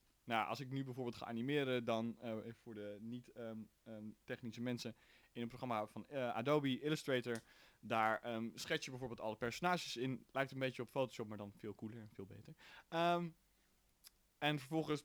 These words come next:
ehm, breng je dat naar een animatiesoftware genaamd After Effects. Ehm, vroeger deed ik dat in PowerPoint. <laughs> Omdat ik al enigszins, eh, PowerPoint werkt eigenlijk ook met vectors, net als dat Illustrator dat doet. En als je een beetje tussen de lijntjes doorkijkt wat voor opties er eigenlijk in PowerPoint al zitten,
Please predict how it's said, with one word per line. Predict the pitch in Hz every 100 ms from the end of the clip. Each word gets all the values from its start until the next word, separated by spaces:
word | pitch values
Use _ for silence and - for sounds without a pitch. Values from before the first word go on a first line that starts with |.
| _
ehm, | 131 135 127 -
breng | 123 139 156
je |
dat | 127
naar | 127 120
een | 120
animatiesoftware | 131 135 135 - - 120 110 104
genaamd | 101 101 -
After | 143 110
Effects. | 98 - - - _ _ _ _ _ _ _ _ - _
Ehm, | 143 139 139 139 - _ _ -
vroeger | 220 - 151 160
deed | 151 170
ik | 151
dat | 147
in | 143 117
PowerPoint. | 151 139 123 117 127 - - - _ _
<laughs> | - - -
Omdat | 147 151
ik | 151 -
al | 131 131 -
enigszins, | 156 151 147
eh, | 135
PowerPoint | 156 175 - 139 127
werkt | 123 123
eigenlijk | - 113 127 120
ook | 143 147
met | 127
vectors, | - 139 117 104
net | 120 110
als | 110
dat | 101
Illustrator | 123 147 - 113 107 104
dat | 95
doet. | 104 - - -
En | 117 117
als | - 131
je | 131
een | 123
beetje | 123 123 - 113 107 -
tussen | - 131 120
de |
lijntjes | 120 127 123 -
doorkijkt | 139 143 131 113 107
wat | 120 123
voor | 113
opties | 127 160 - 120
er | -
eigenlijk | 139 165 175 120 -
in | 107
PowerPoint | 110 101 113 113 110
al | 107
zitten, | 147 -